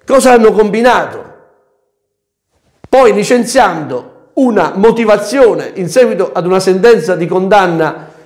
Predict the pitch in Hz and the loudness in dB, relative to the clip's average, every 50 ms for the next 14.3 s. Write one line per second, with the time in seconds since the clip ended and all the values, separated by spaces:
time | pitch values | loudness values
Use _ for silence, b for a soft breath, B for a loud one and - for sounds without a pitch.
0 | B B B B B B - - 180 156 156 180 196 196 175 156 131 131 147 165 | B B B B B B -4 -2 -2 0 0 2 2 2 2 2 0 0 -2 -2
1 | 180 202 190 - - - - - _ _ _ _ - 240 247 269 262 262 - 254 | -2 -2 -4 -6 -12 -18 -20 -20 _ _ _ _ 0 2 2 2 2 2 2 2
2 | 233 226 233 233 254 247 226 196 147 - - - - - - - 180 185 196 202 | 2 2 2 0 0 2 2 2 2 -2 -6 -12 -16 -18 -10 -6 -2 0 0 2
3 | 208 226 233 269 - - - 240 233 269 254 202 131 143 180 185 220 247 262 - | 2 2 2 2 2 2 0 0 2 0 -2 -2 -4 -6 0 2 2 2 2 2
4 | - 262 233 240 - - 190 170 165 214 226 247 - - 294 254 240 240 240 - | 0 0 -2 -2 -2 -2 -2 -2 -2 -4 -8 -8 -6 -4 -4 -2 -4 -4 -4 -4
5 | 269 254 247 226 220 214 202 240 240 220 170 147 131 117 110 107 101 - - - | -4 -2 -2 -4 -4 -4 -4 -2 -2 -2 -4 -4 -6 -8 -10 -12 -14 -16 -20 -20
6 | _ _ _ _ _ _ b b b b b b b - 151 175 196 196 214 202 | _ _ _ _ _ _ b b b b b b b -4 -2 0 2 2 2 2
7 | 202 247 320 320 320 320 277 220 156 196 196 185 185 220 277 294 269 185 160 135 | 0 0 -2 -2 0 0 0 2 2 2 2 2 2 2 4 4 4 2 0 -4
8 | - 147 143 - 180 170 - - - - - _ _ _ _ _ _ _ _ _ | -8 -8 -8 -6 -6 -6 -8 -10 -14 -20 -20 _ _ _ _ _ _ _ _ _
9 | _ _ _ _ _ _ - 196 _ 185 156 175 185 147 202 262 247 226 196 185 | _ _ _ _ _ _ -20 -20 _ -10 -6 -6 -2 2 2 2 2 2 2 0
10 | 185 196 208 214 196 185 - 208 185 180 180 - 190 185 165 143 139 127 - - | 2 2 2 2 2 0 0 -2 -4 -4 -4 -4 -4 -4 -4 -4 -8 -8 -4 -4
11 | 214 220 220 220 233 247 240 226 262 262 247 254 262 233 190 220 208 214 196 220 | -4 -2 -2 -2 -2 -2 -2 -2 -4 -4 -2 0 0 0 2 0 0 2 2 2
12 | 220 214 208 214 - 269 254 233 220 208 202 196 202 208 170 170 220 202 196 170 | 4 4 2 0 0 0 0 2 2 2 0 0 -2 -4 -4 -4 -4 -4 -4 -4
13 | 156 208 208 214 196 202 180 185 196 214 240 208 233 269 - - - 208 196 196 | -4 -4 -4 -4 -4 -2 -2 0 0 0 -2 -2 -4 -6 -6 -2 2 2 2 2
14 | 180 170 175 180 185 180 | 2 0 0 0 0 0